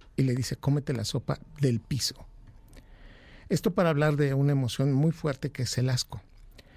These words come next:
Y entonces, esta historia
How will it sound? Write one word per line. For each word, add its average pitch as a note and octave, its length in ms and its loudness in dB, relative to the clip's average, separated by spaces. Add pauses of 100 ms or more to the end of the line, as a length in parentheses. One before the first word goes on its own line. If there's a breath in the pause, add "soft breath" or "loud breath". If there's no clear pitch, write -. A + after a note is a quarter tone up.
(400 loud breath)
Y - 100 2
entonces, F3+ 760 0 (580)
esta F3+ 640 0 (120)
historia C3 680 0